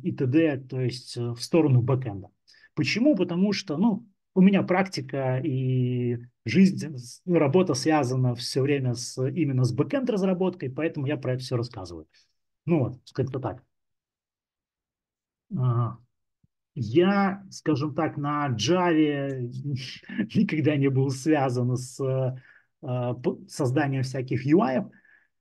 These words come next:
Не про Java F X, э, сори, про ю ай я не буду <laughs> рассказывать, э, а,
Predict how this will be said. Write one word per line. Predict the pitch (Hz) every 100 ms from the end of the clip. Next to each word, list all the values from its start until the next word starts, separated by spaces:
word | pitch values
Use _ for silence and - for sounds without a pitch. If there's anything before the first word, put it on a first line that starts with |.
| _ _
Не | - 143 143 196 196
про | 127 139
Java | 127 143 135 135
F | 131 -
X, | 175 131 - - -
э, | 127 127 123 120 - - _ -
сори, | - 170 160 147 139
про | 127 160 127
ю | 139 147
ай | 151 135
я | 127
не | 131
буду | 135 202 127
<laughs> |
рассказывать, | 160 185 - 190 160 170 160 160 -
э, | 156 156 - - - 185 185 190 -
а, | 147 139 143 143 139 135